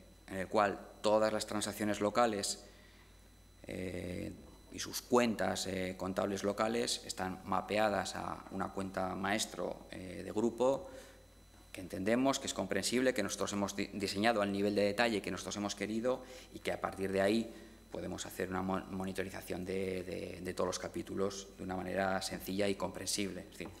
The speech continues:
por ejemplo, pues, si queremos ver gastos de viaje, pues no nos hace falta saber cómo se dice gastos de viaje o en qué cuenta está gastos de viaje en China. Eh, eso ya está en una partida de, de grupo y podemos ver qué tenemos en gastos de viaje consolidados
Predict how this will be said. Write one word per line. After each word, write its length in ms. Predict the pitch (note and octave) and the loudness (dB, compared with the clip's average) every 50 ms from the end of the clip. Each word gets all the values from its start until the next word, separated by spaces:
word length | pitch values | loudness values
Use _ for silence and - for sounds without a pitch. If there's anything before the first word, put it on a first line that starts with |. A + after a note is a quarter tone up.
| - - | -10 -6
por 100 | F2 E2 | -6 -2
ejemplo, 420 | - G#2+ G2 F2+ F#2 F2+ E2 - - - - - - | -2 -2 -2 0 -2 -2 -4 -4 -6 -12 -16 -16 -14
pues, 140 | - - - | -12 -10 -8
si 120 | - - | -8 -6
queremos 300 | - - F#2 G2 G2+ F#2 | -4 -2 -2 0 0 2
ver 220 | G2 G#2 G#2+ - - - - - - | 4 2 2 2 0 -8 -14 -12 -2
gastos 340 | - G2 G2 - - G#2 - | 2 2 4 4 4 2 4
de 80 | G#2+ G#2 | 4 4
viaje, 380 | G#2 G2 F#2+ - - F#2 - - - - - - - - - - | 4 4 2 2 -2 -6 -6 -8 -12 -16 -18 -18 -18 -18 -10 -6
pues 220 | - - - - | -6 -4 -2 0
no 120 | G2 G2 | 0 2
nos 120 | G2+ G2 G2+ | 2 0 0
hace 80 | G2 | -2
falta 260 | - - G2 F#2+ G2 G2 | -2 -2 0 0 0 -2
saber 500 | - G2 G2+ G2+ G#2+ A2+ A2 A2 - - - - - - - - - - | 0 0 2 4 6 6 4 2 -2 -12 -14 -14 -16 -18 -20 -20 -18 -8
cómo 500 | - - F#2 G2 G2+ G#2 G2+ G2+ G#2 G#2 | -4 -2 0 2 4 4 4 4 4 2
se 140 | G2 - G2 | 2 2 2
dice 240 | G2 G2 G2 G2+ G2+ | 2 2 0 0 0
gastos 300 | G2 G2 - - F#2+ F#2+ | 0 0 -2 -4 -4 -2
de 100 | G2+ G2+ | 0 2
viaje 340 | G2+ G#2 G#2 - - A2+ G#2+ | 2 2 2 2 2 4 4
o 80 | G2+ | 4
en 60 | G2+ G2 | 4 2
qué 120 | - G2 | 0 0
cuenta 280 | - G2+ G#2 G2+ - G2 | 0 0 0 0 0 -2
está 200 | G2 - G#2 G2+ | -2 0 0 0
gastos 300 | G2+ G2+ - G2+ F#2+ - | 0 -2 -2 -4 -4 -2
de 60 | G2 | 0
viaje 380 | G2+ G2+ F#2+ - - G#2+ G#2+ | 0 0 0 0 -2 -2 0
en 120 | G2+ G2 F#2 | 0 0 -2
China. 380 | - - A2+ G#2+ G2+ F#2 F2 - - - - - - - - - - - - | 0 0 0 0 0 0 -2 -4 -8 -14 -16 -16 -18 -18 -20 -20 -18 -12 -8
Eh, 380 | - F2+ F#2 F#2 F#2 F#2+ - - | -4 -2 0 0 0 0 0 0
eso 220 | - G2+ - G2 | 0 0 0 2
ya 220 | G2 F#2+ G2+ G2+ G2+ | 4 4 6 6 6
está 200 | G2 - - F#2+ | 4 2 0 0
en 80 | G2 | 2
una 180 | F#2+ F#2+ F#2+ F#2+ | 2 2 2 0
partida 800 | - F#2 F#2+ F#2+ F#2+ G2 G2 G2 F#2 F#2+ F#2+ F#2+ G2 F#2+ F#2+ F#2+ - - | 0 -4 -4 -2 0 2 4 4 4 2 0 0 0 -2 -4 -6 -8 -4
de, 340 | G2+ G2 G2 G2 F#2+ - | -2 0 0 0 0 0
de 140 | - F#2 G2+ | 0 0 0
grupo 460 | G2+ G#2+ A#2+ A#2+ - B2 C#3 D3+ - - | 2 4 2 2 4 2 2 2 0 -2
y 60 | F#2+ | -4
podemos 320 | - - F#2+ F#2 F2+ F#2 F#2 | -6 -4 -4 -4 -4 -2 0
ver 260 | G2 G#2 G#2+ A2 A2+ - - - - - - - - - - | 2 4 4 2 0 -4 -12 -16 -18 -20 -20 -20 -20 -20 -10
qué 120 | - - - | -6 -6 -4
tenemos 360 | - F2+ G2 G2 G2 F#2 F#2+ | -2 0 0 0 0 -2 -4
en 80 | F#2 F#2 | -4 -4
gastos 260 | F#2 F#2 F#2+ F#2 F#2 | -4 -4 -4 -4 -2
de 60 | F#2 | 0
viaje 640 | F#2+ G2+ G2+ G2 - G#2+ G#2+ A2+ A2+ A2+ A2+ - - | 0 0 0 0 -2 0 0 0 0 -2 -4 -8 -10
consolidados 880 | - G2 - - F#2+ F#2 F#2 G2 G#2+ G#2+ A2 A#2+ A#2 A#2 A#2 - - | -8 -6 -6 -4 -4 0 2 2 2 2 2 2 0 0 -2 -4 -10